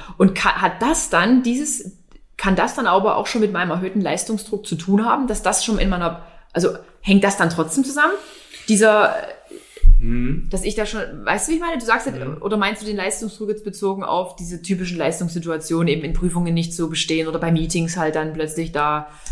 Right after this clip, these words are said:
Speaker 1: äh, in die Hosen zu machen?
Speaker 2: Es ist der eigene Anspruch.
Speaker 1: Mhm.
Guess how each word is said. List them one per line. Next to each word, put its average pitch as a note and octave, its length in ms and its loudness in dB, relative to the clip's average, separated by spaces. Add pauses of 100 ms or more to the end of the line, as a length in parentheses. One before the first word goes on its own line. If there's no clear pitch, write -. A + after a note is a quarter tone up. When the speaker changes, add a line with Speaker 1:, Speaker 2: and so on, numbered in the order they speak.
(140)
Speaker 1:
äh, - 220 -6 (180)
in C3+ 60 0
die F3 80 2
Hosen D#3+ 240 0
zu D#3+ 120 -6
machen? D#3 300 -6 (440)
Speaker 2:
Es D3+ 120 4
ist - 200 2
der A#2 60 4
eigene D3+ 260 4
Anspruch. C#3 400 -4 (440)
Speaker 1:
Mhm. F3 320 -8